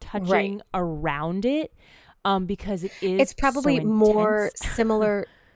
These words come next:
Speaker 2: yeah, more similar to how you would masturbate.
Speaker 1: Exactly. Yeah, yeah, yeah.
Speaker 2: Yeah.
Speaker 1: Exactly.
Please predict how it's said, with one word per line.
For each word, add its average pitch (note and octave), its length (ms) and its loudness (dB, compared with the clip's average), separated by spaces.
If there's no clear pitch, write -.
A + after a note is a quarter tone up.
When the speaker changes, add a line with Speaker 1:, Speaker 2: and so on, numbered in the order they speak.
Speaker 2:
yeah, G3 240 0
more G3+ 260 2
similar G#3+ 460 0
to G#3 180 -4
how F#3+ 400 2
you F3+ 240 0
would F3+ 100 0
masturbate. A3 460 -6
Speaker 1:
Exactly. F3 1120 -6
Yeah, F#3+ 200 2
yeah, F3 180 2
yeah. D#3+ 260 -4
Speaker 2:
Yeah. E3+ 200 -4
Speaker 1:
Exactly. E3 640 -2